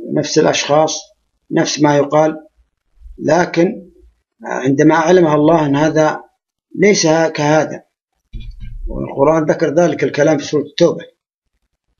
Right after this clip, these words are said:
كما نرى الطباشير والجبن، تشوك أند تشيز، الطباشير والجبن بيضاء نفس الشيء، مشتبهة، من كثرة التشابه بينها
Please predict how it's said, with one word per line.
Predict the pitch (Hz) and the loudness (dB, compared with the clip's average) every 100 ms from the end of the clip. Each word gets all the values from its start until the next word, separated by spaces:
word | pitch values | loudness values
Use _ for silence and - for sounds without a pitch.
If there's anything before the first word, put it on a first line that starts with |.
| _ | _
كما | 180 202 202 | 0 2 4
نرى | 208 208 220 190 - | 4 4 2 0 -6
الطباشير | 170 180 190 - 202 | -2 0 2 0 2
والجبن، | 220 202 226 - - _ _ | 2 4 0 0 -14 _ _
تشوك | 208 - | -2 2
أند | 202 | 0
تشيز، | - - - - - _ _ _ _ _ _ _ _ _ _ _ _ _ | 2 -2 -2 -6 -10 _ _ _ _ _ _ _ _ _ _ _ _ _
الطباشير | 139 - 151 208 214 190 | -4 0 2 2 2 4
والجبن | 175 165 185 175 | 4 4 2 2
بيضاء | 165 196 185 190 - - - _ _ _ _ _ _ _ _ _ _ _ _ _ - - 170 | 4 4 4 2 -2 -14 -20 _ _ _ _ _ _ _ _ _ _ _ _ _ -10 0 2
نفس | 220 - - - 165 - - - - | 2 0 -6 0 0 -2 -8 -10 -10
الشيء، | - - 196 - - _ _ _ _ _ 135 151 - | -6 2 2 0 -10 _ _ _ _ _ -4 -4 0
مشتبهة، | 170 - - - 165 127 113 | 0 0 0 0 2 -2 -4
من | 117 | -4
كثرة | - 208 | 0 2
التشابه | 185 196 190 208 185 | 2 0 2 2 2
بينها | 202 214 220 | 2 2 0